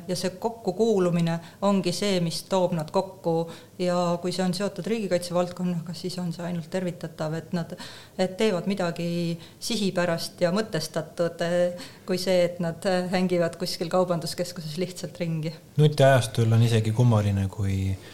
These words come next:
Speaker 2: kõige paremini leviv informatsioon on ikkagi see suust suhu, äh, leviv informatsioon, et kui keegi kuskil räägib, et oh, ma käisin seal riigikaitselaagris,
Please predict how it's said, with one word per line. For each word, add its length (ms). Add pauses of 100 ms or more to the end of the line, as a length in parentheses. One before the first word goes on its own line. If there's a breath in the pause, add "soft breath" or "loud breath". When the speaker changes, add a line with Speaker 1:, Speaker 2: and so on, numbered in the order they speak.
(100)
Speaker 2:
kõige 220
paremini 460
leviv 260
informatsioon 520
on 120
ikkagi 240
see 80
suust 300
suhu, 180 (160)
äh, 460
leviv 260
informatsioon, 560
et 80
kui 240
keegi 320
kuskil 400
räägib, 400
et 160
oh, 220
ma 100
käisin 260
seal 140
riigikaitselaagris, 880